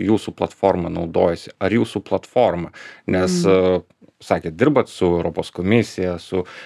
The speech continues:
Speaker 1: netgi, e, prieš laidą minėjai, kad, e, jav armija naudoja,
Speaker 2: Mm.
Speaker 1: e, kažkokiem
Speaker 2: Mhm.
Speaker 1: vidiniam dalykam jūsų platformą. Bet juk,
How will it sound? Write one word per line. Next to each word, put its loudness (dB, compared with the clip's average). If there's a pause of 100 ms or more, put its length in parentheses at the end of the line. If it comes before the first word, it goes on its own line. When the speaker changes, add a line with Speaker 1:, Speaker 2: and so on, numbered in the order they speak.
Speaker 1:
netgi, 2
e, 4 (640)
prieš -2
laidą 2
minėjai, 0
kad, -4
e, 2 (280)
jav -2 (460)
armija 0
naudoja, -2
Speaker 2:
Mm. -4 (380)
Speaker 1:
e, -2
kažkokiem -6
Speaker 2:
Mhm. -4
Speaker 1:
vidiniam 0
dalykam 0
jūsų -2
platformą. -4 (440)
Bet 0
juk, 0